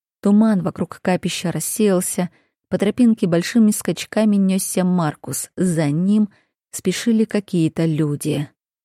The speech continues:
«Ну вот, я, как всегда, вовремя», —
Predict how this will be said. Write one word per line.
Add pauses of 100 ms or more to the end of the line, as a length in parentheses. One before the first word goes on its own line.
(500)
«Ну
вот, (600)
я,
как
всегда,
вовремя», —